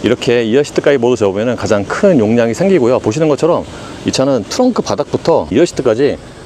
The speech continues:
굉장히 평탄화가 잘 되는 편입니다. 아주 반듯해요. 예, 정차 시 소음은 에스유브이 기함이라는 포지션에 맞게 꽤 조용합니다. 엔진 소리가 아주 좀 잔잔하게 들리죠.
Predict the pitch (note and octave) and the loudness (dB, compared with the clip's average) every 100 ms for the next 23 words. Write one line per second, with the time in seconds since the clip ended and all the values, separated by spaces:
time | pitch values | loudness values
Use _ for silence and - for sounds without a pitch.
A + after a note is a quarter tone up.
0 | - - - A2 A2+ G#2+ F#2 - C4 - | -20 -12 -4 0 0 0 -4 -2 0 0
1 | G#3+ C3 C#3 F2 - - F#2 C3 B2 - | -2 0 -2 -4 -6 -2 2 2 0 -2
2 | F3 C#3+ E2+ D#2+ D2+ F2+ F#2+ A#2 F3 - | 0 0 0 -2 -2 -2 -2 0 -2 0
3 | D#3 E2 - - - - - E2 - G2 | 0 -2 -4 -18 -20 -10 -2 -2 0 -2
4 | G#2 B2 B2 A2 D#3+ C#3+ C#3+ E2+ F2 F#2+ | 0 0 0 0 0 2 0 -2 -2 -2
5 | - C3 A2+ A2+ A#2+ - G#2+ A2 G2+ F#2+ | 0 0 2 0 -2 -2 0 0 0 -2
6 | - F3+ D#3+ A#2 - A#2+ E2 - E3 - | -2 0 0 0 -2 -2 -2 -2 -2 -2
7 | F#2+ G2+ E2 C#2+ D#2+ - - - F#2+ B2+ | -2 -2 -4 -6 -8 -12 -16 -4 -2 0
8 | C#3 A#2 F2+ F#2 E2 - - - - - | -2 -2 0 -2 -6 -12 -20 -20 -12 -6
9 | F2 E2+ D#2 - G2 A#2 A#2 A2 D2+ C#2 | -4 -4 -6 -2 0 0 0 -2 -4 -4
10 | D2+ | -6